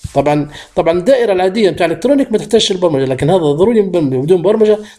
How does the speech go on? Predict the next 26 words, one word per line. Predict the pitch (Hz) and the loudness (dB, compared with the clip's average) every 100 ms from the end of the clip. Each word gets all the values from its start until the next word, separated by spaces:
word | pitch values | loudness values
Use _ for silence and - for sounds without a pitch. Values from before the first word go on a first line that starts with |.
| - | -6
تركب | 196 208 160 | -4 -4 -2
ضي | 175 214 | 0 0
مش | 185 | 0
حيصير | 170 160 170 | -4 -2 -2
شيء. | - 127 - | -2 -4 -6
ركب، | 135 131 | -4 -2
ركبت | 147 135 165 151 | -2 -2 -4 -2
الضي | 131 147 | 0 0
طوالي | 113 135 175 185 - - _ 151 | 0 -2 -2 -6 -12 -20 _ -8
مش | 143 | -4
حيصير، | 139 135 | -4 -6
فضروري | - 147 170 180 170 214 254 | -2 0 0 0 2 2 4
من | 202 | 2
البرمجة. | 165 127 113 117 - - - - | 0 -2 -2 -6 -8 -16 -16 -4
طبعًا | 180 185 170 | -2 0 2
هذا | 233 | 2
هو | 180 196 | 2 2
البرنامج، | 143 147 156 127 120 - | 0 0 -2 -2 -4 -8
البرنامج | 117 135 170 147 | -6 -2 0 0
اللي | 139 139 | 0 0
هو | 135 | -2
هذا | 139 - | -4 -6
اللي، | 113 113 | -6 -6
اللي | 120 127 | -2 0
هو | 127 | 0
الأقصى، | - - - | 0 -6 -12